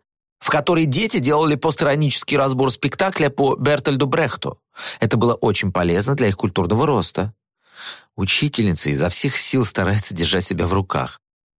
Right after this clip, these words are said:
«У нас нет средств на зарубежные поездки – но творческие способности уже заложены в детях совершенно бесплатно, поэтому, если есть желание, мы можем организовать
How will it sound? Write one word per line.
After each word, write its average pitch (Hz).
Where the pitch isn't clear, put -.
«У 98
нас 104
нет 117
средств -
на 87
зарубежные 87
поездки – 90
но 127
творческие 107
способности 107
уже 101
заложены 120
в 80
детях 82
совершенно 95
бесплатно, 104
поэтому, 82
если 95
есть 90
желание, 110
мы 101
можем -
организовать 90